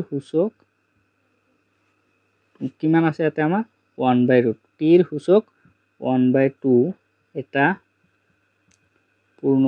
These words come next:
সংখ্যা নহয়। অ'কে, এইটো আমাৰ ওৱান বাই টু যিটো আছে, এইটো আমাৰ এটা পূৰ্ণ সংখ্যা নহয়, সেইকাৰণে আমাৰ কি হয়? এইটো এটা, এটা চলকযুক্ত বহুপদ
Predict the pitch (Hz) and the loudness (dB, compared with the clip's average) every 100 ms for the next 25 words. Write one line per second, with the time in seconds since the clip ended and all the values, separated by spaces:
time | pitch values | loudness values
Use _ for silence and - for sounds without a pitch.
0 | 127 123 117 147 190 - _ _ _ _ | -2 -4 -8 -10 -12 -14 _ _ _ _
1 | _ _ _ _ _ _ _ _ _ _ | _ _ _ _ _ _ _ _ _ _
2 | _ _ _ _ _ _ _ _ _ _ | _ _ _ _ _ _ _ _ _ _
3 | _ _ _ _ _ _ 143 127 113 - | _ _ _ _ _ _ -6 -4 -4 -12
4 | 165 - _ _ _ 156 - 233 226 151 | -20 -20 _ _ _ -18 -14 -10 -6 -4
5 | 156 160 220 - _ _ 151 147 156 165 | -2 0 -2 -6 _ _ 0 2 4 2
6 | 170 185 175 165 156 135 185 170 156 139 | 2 0 0 2 0 -2 -6 -8 -6 -6
7 | 135 135 185 214 _ _ _ - 147 147 | -4 -6 -8 -14 _ _ _ -6 -2 -2
8 | 139 120 165 147 123 156 147 127 131 127 | -2 -6 -8 -6 -6 -6 -6 -6 -4 -2
9 | 127 127 - 139 147 160 135 127 123 214 | 0 -2 -4 -6 -4 -4 -4 -6 -4 -6
10 | - _ _ _ _ _ 120 139 143 135 | -8 _ _ _ _ _ -4 -4 0 -2
11 | 131 127 - 123 117 127 190 | 0 -2 -2 -2 -2 0 0